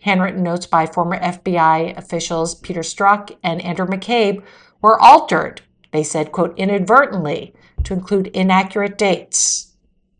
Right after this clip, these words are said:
On Friday, the New York Times reported Pennsylvania's Attorney General said the Trump campaign has been videotaping voters at ballot drop boxes in Philadelphia,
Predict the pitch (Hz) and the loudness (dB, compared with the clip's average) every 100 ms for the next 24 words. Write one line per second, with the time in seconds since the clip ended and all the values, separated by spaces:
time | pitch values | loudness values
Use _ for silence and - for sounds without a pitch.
0 | - - - _ _ _ - 196 311 294 | -20 -20 -20 _ _ _ -6 4 6 8
1 | 185 185 196 226 220 247 254 180 170 170 | 4 2 2 2 0 -4 -2 -2 -4 -4
2 | 175 170 165 - 233 226 190 196 196 196 | -2 -2 -4 -6 -4 -2 -2 -4 -4 -6
3 | 190 202 208 196 233 180 165 190 202 190 | -6 -4 -2 0 0 2 0 0 -2 -4
4 | 202 247 262 - 190 185 180 190 208 196 | -4 -2 -4 -2 -4 -2 -4 -2 -4 -2
5 | 202 196 151 208 269 247 185 185 160 180 | -2 -2 -2 0 2 2 0 -2 -4 -2
6 | 190 185 202 294 185 170 135 - 190 185 | -2 2 4 6 4 -2 -6 -4 0 2
7 | 190 196 214 - 285 302 233 165 - 170 | 4 4 2 4 4 6 4 2 0 -6
8 | 170 180 185 185 190 262 269 175 170 - | -6 -6 -2 0 6 4 4 -2 -4 -8